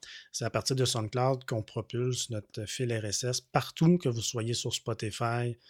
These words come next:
euh, Apple, euh, ou, euh, Google Podcast. Donc, euh, c'est,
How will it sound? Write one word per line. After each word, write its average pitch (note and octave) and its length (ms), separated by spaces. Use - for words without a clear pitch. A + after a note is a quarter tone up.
euh, G#2 560
Apple, A2+ 260
euh, B2 500
ou, A2+ 320
euh, A#2 140
Google B2+ 360
Podcast. B2+ 640
Donc, A2 320
euh, G#2 140
c'est, G#2+ 480